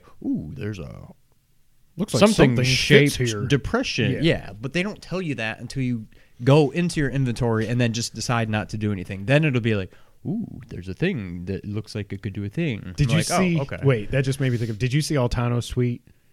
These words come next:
Speaker 2: It was one of those doors where it's like, "It looks like something fits, something
Speaker 1: Oh,
Speaker 2: could fit in the
Speaker 1: the
Speaker 2: depression." He's like,
Speaker 1: depression,
Speaker 2: "Yeah, this
Speaker 1: yeah.
Speaker 2: is why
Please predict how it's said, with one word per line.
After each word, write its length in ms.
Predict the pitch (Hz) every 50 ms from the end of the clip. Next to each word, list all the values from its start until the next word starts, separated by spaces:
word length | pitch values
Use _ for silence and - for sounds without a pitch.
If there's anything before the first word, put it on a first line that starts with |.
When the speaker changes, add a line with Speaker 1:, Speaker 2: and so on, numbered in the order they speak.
| _ _ _ _ _ _ _ - _ _ -
Speaker 2:
It 80 | - 151
was 120 | 147 131
one 160 | 127 147 165 170
of 80 | 160
those 180 | 151 143 131 -
doors 280 | 139 131 127 123 -
where 80 | 120 120
it's 100 | 113 -
like, 160 | 110 107 -
"It 60 | 123
looks 180 | 170 330 - -
like 140 | 143 117 -
something 340 | - 135 139 135 156 147 131
fits, 400 | - - 160 170 - - - -
something 300 | - 175 165 156 143 127
Speaker 1:
Oh, 40 |
Speaker 2:
could 140 | 117 180 -
fit 160 | - 123 131
in 60 | 117 127
the 60 | 127
Speaker 1:
the 80 | 113
Speaker 2:
depression." 340 | 107 101 190 214 208 - 131
He's 160 | 120 117 135
like, 160 | 147 143 135 123
Speaker 1:
depression, 140 | 135 135
Speaker 2:
"Yeah, 40 | 123
this 120 | 127 143 143
Speaker 1:
yeah. 40 |
Speaker 2:
is 60 | 139 131
why 220 | 139 135 135 135